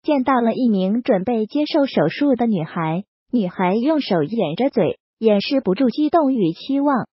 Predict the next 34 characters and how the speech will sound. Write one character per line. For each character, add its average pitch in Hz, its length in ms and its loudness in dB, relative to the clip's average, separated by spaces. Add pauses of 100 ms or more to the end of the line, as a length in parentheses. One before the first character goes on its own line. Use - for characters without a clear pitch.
(360)
做 330 220 4
完 233 180 2
手 175 240 -2
术 269 220 -2
后， - 80 -14 (460)
她 320 300 2
微 339 200 6
笑 330 280 4
着， 160 240 -2 (260)
似 320 200 0
乎 339 220 2
在 294 220 2
说 294 420 0
：“我 175 160 4
现 277 240 0
在 254 260 4
再 339 220 2
也 233 160 4
不 175 160 -2
是 254 340 0
你 202 200 -2
以 180 160 -2
前 175 340 -4
看 320 240 -4
到 302 220 2
的 226 100 0
那 269 200 0
个 233 120 0
样 269 280 0
子 233 120 -4
了。” 170 200 -4 (480)
查 247 240 -2
克 269 280 0
说， 311 360 0